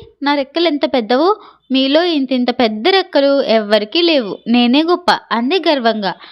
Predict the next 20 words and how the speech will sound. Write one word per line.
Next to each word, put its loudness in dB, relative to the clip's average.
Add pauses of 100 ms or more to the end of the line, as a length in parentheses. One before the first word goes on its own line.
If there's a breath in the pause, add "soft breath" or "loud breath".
(200 loud breath)
తన -8
రెక్కలు -6
చూసుకుంటూ, -2 (180)
చూపిస్తూ. -2 (880 soft breath)
ఇలా -6 (120)
అన్ని -2
పురుగులు 2
ఏవేవో 2
గొప్పలు 0
చెప్పుకుంటుంటే -2 (340 loud breath)
ఓ -6
మినుగురు -2
పురుగు 0 (280 soft breath)
చరచరా -4
ముందుకు -2
వచ్చి, 0 (920)
"ఊరుకోండి, -4 (360)
లేనిపోని 0
గొప్పలు 0
చెప్పుకోకండి, 0